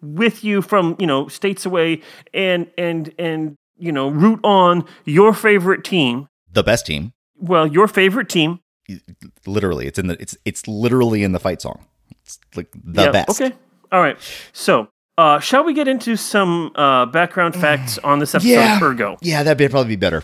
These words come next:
Speaker 2: then. Yeah.
Speaker 1: Okay. All right. So this episode
Speaker 2: <laughs>
Speaker 1: is directed by Peter DeLuise.
Speaker 2: Yay!
Speaker 1: He has directed a whole bunch of episodes. Serpent Song, Show and Tell in season two.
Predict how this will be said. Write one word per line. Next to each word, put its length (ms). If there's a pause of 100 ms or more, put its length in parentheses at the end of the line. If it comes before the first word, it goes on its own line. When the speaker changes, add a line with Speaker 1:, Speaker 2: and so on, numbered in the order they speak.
(140)
Speaker 2:
then. 320
Yeah. 60
Speaker 1:
Okay. 200 (320)
All 120
right. 200 (380)
So 240
this 300
episode 720
Speaker 2:
<laughs> 20
Speaker 1:
is 280
directed 640
by 520 (360)
Peter 400
DeLuise. 840 (220)
Speaker 2:
Yay! 460
Speaker 1:
He 60
has 240
directed 480
a 80
whole 240
bunch 300
of 60
episodes. 600
Serpent 480
Song, 460
Show 280
and 140
Tell 240
in 80
season 320
two. 460